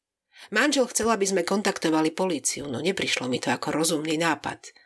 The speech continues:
Veď nerobila nič protizákonné. Že som to ja prežívala ako hororový príbeh, bolo možno aj v mojom vlastnom nastavení.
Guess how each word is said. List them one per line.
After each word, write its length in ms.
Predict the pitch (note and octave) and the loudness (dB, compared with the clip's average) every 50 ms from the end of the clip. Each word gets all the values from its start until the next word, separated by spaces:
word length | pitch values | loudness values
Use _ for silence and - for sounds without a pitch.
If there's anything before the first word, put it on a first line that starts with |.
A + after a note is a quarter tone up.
| _ _ _ _ _ _ - | _ _ _ _ _ _ -4
Veď 160 | E3+ E3 D#3+ | -4 -2 0
nerobila 480 | D#3+ F3+ G3 A3 G3+ F#3+ F3 E3 D#3 D#3 | 0 2 2 2 2 2 2 2 2 0
nič 240 | E3+ F#3 - - | 0 0 -2 -2
protizákonné. 960 | - D#3+ F3 F3+ - G#3+ F#3 D#3+ C#3 - - - E3+ D#3+ E3 D#3+ D#3+ D#3+ - - - - - - - _ _ _ _ _ _ _ | 0 0 0 2 2 0 2 0 0 -2 -2 -4 -4 -2 -2 -4 -4 -6 -8 -12 -20 -20 -20 -20 -20 _ _ _ _ _ _ _
Že 120 | _ - F3+ F3 | _ -2 0 0
som 140 | - F3 E3 | 0 0 -4
to 80 | - | -4
ja 160 | E3 D#3+ D#3+ D#3+ | -4 -4 -2 0
prežívala 580 | - F3 F#3+ F3 G3 F3+ E3 D#3+ D#3 D3+ D3 | 0 0 2 2 2 2 2 2 2 2 2
ako 220 | D3 - - D#3 C#3+ | 0 0 -2 -2 0
hororový 420 | D#3 D#3+ F3+ F3 E3+ D3+ D3 D3 | 0 2 2 2 2 2 2 0
príbeh, 460 | C#3+ - D#3+ D#3 D#3+ D#3 F3+ G#3+ - - - - - - - - _ _ _ _ | 0 0 0 0 2 2 0 0 -2 -4 -10 -16 -18 -20 -20 -20 _ _ _ _
bolo 180 | - G#3 A3 G#3+ | 0 2 2 2
možno 300 | G#3 G#3 A3 G#3+ A3+ A3+ | 2 2 2 2 2 2
aj 300 | G#3+ - G#3+ G#3+ G#3+ - - | 2 2 2 4 2 2 0
v 100 | F3 F3+ G#3+ | -2 -2 2
mojom 240 | A#3 A#3 A#3 A3 | 2 2 4 2
vlastnom 480 | G#3+ G#3 G3+ G#3 - - G#3 F#3+ F3 F3 | 2 0 0 0 0 0 0 -2 -2 -2
nastavení. 800 | F3+ F3+ F#3 - - - F3 D#3+ - - - - - E3 D3 - | -4 -2 -2 -2 -2 -2 -4 -6 -6 -8 -8 -10 -10 -12 -14 -16